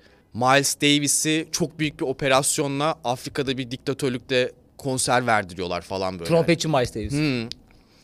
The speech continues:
Speaker 1: Ya işte Amerikan cazını yaymak için oraya.
Speaker 2: Hı hı.
Speaker 1: Vesaire. Şeyde de, e, podcast'te de şu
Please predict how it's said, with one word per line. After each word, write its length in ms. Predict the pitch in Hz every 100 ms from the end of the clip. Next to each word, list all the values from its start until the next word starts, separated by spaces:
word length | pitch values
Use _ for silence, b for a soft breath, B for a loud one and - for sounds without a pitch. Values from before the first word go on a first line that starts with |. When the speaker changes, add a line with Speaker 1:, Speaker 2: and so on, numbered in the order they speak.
| _
Speaker 1:
Ya 80 | 95
işte 180 | - -
Amerikan 420 | 123 127 127 123
cazını 300 | 117 123 120
yaymak 380 | 117 110 110 110
için 180 | - 90
oraya. 300 | 85 87 127
Speaker 2:
Hı 40 |
hı. 500 | 98 - _ _ -
Speaker 1:
Vesaire. 400 | 143 151 135 160
Şeyde 360 | 202 196 156 151
de, 220 | 214 220
e, 300 | 131 117 113
podcast'te 480 | - 170 - 131 196
de 60 | 196
şu 240 | - 180